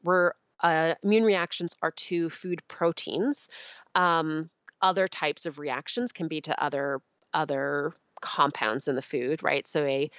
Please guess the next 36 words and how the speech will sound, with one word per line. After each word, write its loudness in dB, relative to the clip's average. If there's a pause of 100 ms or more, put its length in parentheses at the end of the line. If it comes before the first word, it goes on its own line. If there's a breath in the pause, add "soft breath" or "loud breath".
(260 loud breath)
gut 2
dysbiosis -2
driven 2
reaction 2 (380 soft breath)
is, -4 (380)
can 0
be -2
to -4
the 0
proteins, 0
but -8
can -4
be -6
to -2 (220)
carbohydrates 0
or 0
fats. 0
So 0 (720 loud breath)
there 4
are 6
other 2
ways 4
that 4
we 8
can -2
react 2
to -4
food -4
that's -2
not 0
directly 0
related 0
to -8
the 2
proteins, 0
but 2